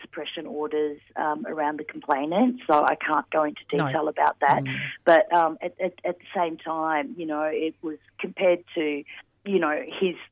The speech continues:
Speaker 1: social acceptability, her as a transgender sex worker who was an open injecting drug user, she's a woman of colour,
Speaker 3: Yeah.
Speaker 1: you know, um, all those things, I think, played into the way the jury perceived her.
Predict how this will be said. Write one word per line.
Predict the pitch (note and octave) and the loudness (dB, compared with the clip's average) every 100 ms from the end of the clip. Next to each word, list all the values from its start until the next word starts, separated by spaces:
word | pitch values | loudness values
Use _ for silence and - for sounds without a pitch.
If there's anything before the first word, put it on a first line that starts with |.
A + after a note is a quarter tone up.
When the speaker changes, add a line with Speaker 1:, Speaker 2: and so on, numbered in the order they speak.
| _ - | _ 4
Speaker 1:
social | F3+ - D#3+ | 4 4 0
acceptability, | D#3+ - F3 - E3 E3 E3+ D#3+ C#3 C3+ A3+ - - - | -2 -2 -2 -2 2 2 2 -2 -6 -6 -8 -10 -16 -8
her | - F#3 F#3 F3 D#3+ | 6 8 10 8 6
as | E3+ D#3 | 4 2
a | D3+ - | 0 0
transgender | D#3+ E3+ E3+ E3+ D#3 D#3 D3+ | 2 0 -2 0 2 4 4
sex | - - - | 2 0 2
worker | D#3+ D3+ - D3+ - - - - | 2 2 2 2 2 -10 -8 0
who | E3+ | 2
was | D#3 | 2
an | E3 | 2
open | F3 G3 E3+ | 2 2 0
injecting | E3 D#3 D#3 F3+ | 2 0 0 -4
drug | D#3 D#3 D3+ | 2 2 2
user, | D#3 D3 C#3+ - | -2 -2 -2 -4
she's | D#3 | -4
a | D#3+ | -2
woman | E3+ F#3 D#3+ | 0 2 0
of | - | 0
colour, | - C#3 C#3+ A3 - | 2 4 4 0 -4
Speaker 3:
Yeah. | D3 C#3+ - - | -4 -4 -6 -4
Speaker 1:
you | F3 | 0
know, | E3+ D#3+ F#3+ | 2 4 4
um, | E3+ E3+ D#3+ E3 - | 6 8 6 2 4
all | B3 C4+ | 6 8
those | A3+ F#3 F3+ | 6 2 -2
things, | F#3+ F3+ D#3+ F#3+ D4 - | -4 -4 -6 -8 -10 -4
I | F3+ F3+ | -4 -2
think, | F3 E3+ - - - _ _ | -2 -4 -8 -20 -20 _ _
played | G3+ G3+ F#3+ | 4 6 6
into | E3+ F3+ F#3 - E3 E3 | 0 -6 -10 -6 -4 -4
the | E3 | -2
way | D#3 D#3+ E3 | 0 0 -2
the | E3 | -6
jury | - D#3+ E3+ E3 D#3+ D#3 | -12 -8 -6 -4 -6 -8
perceived | - D#3+ - D#3 E3 - | -12 -12 -4 -4 -4 -6
her. | F3+ A#3 | -4 -2